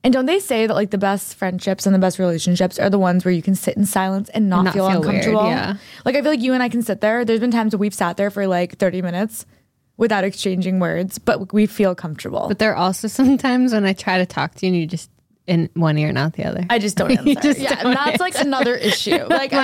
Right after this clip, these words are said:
Speaker 2: Like,
Speaker 1: t-
Speaker 2: "Hello?"
Speaker 1: I don't know. That's something I need to figure out. I do that to a lot of people.
Speaker 2: <laughs> I know.
Speaker 1: I'm working on it. It is an area for growth.
Speaker 2: It's okay.
Speaker 1: But, um, yeah, I think it's funny because early on in a relationship,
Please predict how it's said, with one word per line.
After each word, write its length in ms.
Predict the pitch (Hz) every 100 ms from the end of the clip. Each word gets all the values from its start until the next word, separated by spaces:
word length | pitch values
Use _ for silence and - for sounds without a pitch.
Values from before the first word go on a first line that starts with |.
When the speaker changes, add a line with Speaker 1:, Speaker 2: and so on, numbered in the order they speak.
| 254
Speaker 2:
Like, 20 |
Speaker 1:
t- 60 | 294 554 - -
Speaker 2:
"Hello?" 680 | - 165 151 160 190 254 302 1077 831 - _ _ _ _ - - -
Speaker 1:
I 120 | 294
don't 420 | 415 523 480 269
know. 60 | 262
That's 320 | - 302 349
something 260 | 480 494 480
I 40 |
need 160 | 359 311
to 120 | 277
figure 340 | 214 233 202 190
out. 220 | 185 -
I 60 |
do 60 | 233
that 200 | 302 339
to 100 | 330
a 40 |
lot 180 | 240 220
of 100 | 202
people. 240 | 240 294 220
Speaker 2:
<laughs> 120 | 220
I 160 | 262 247
know. 280 | 247 220 208
Speaker 1:
I'm 160 | 233
working 340 | 233 240 233 226
on 200 | 214 208
it. 180 | 208 202
It 60 |
is 220 | 208 208 -
an 120 | 233
area 360 | 208 208 208
for 160 | 202 214
growth. 400 | 196 190 214 269
Speaker 2:
It's 200 | 285 -
okay. 460 | 233 220 185 165 180 -
Speaker 1:
But, 300 | 226 214 269
um, 480 | 262 247 226 208 185 - _ _
yeah, 300 | 226 226 180
I 120 | - 220
think 360 | 254 277 339
it's 240 | - 269 -
funny 260 | 233 220
because 420 | 196 196 202 170 - _ -
early 220 | 220 240
on 140 | 247
in 80 | 208
a 40 | 190
relationship, 680 | 185 175 180 175 175 165